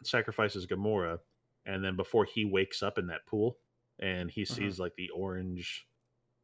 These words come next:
Speaker 1: cloudy area, that's supposed to be in
Speaker 2: Mm-hmm.
Speaker 1: Soul World.
Speaker 2: Ah,
Speaker 1: In fact,
Speaker 2: interesting.
Speaker 1: I think the director actually admitted that or, or, or said that that was the case.
Speaker 2: Interesting.
Speaker 1: Yep.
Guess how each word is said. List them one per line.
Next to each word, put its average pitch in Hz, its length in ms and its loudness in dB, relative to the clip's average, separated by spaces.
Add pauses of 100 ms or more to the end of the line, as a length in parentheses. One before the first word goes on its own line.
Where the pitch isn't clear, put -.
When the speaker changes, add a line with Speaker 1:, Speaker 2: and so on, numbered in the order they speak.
(160)
Speaker 1:
cloudy 101 460 0
area, 107 460 2
that's 107 280 0
supposed 101 300 0
to - 60 0
be 117 100 -2
in 113 100 -8
Speaker 2:
Mm-hmm. 113 40 -12
Speaker 1:
Soul - 220 -6
World. 50 240 -10 (600)
Speaker 2:
Ah, 117 560 -14 (880)
Speaker 1:
In 104 60 0
fact, 107 120 -2
Speaker 2:
interesting. 101 80 -4
Speaker 1:
I - 40 -14
think 131 260 0
the 98 80 4
director 92 400 2
actually 82 500 -4
admitted 90 680 -2
that 170 240 2
or, 104 360 2
or, 85 360 -2 (380)
or 95 120 2
said 90 200 0
that 90 160 0
that 85 140 0
was 76 120 -6
the - 100 -10
case. - 340 -10 (1500)
Speaker 2:
Interesting. 151 880 -4
Speaker 1:
Yep. - 180 -8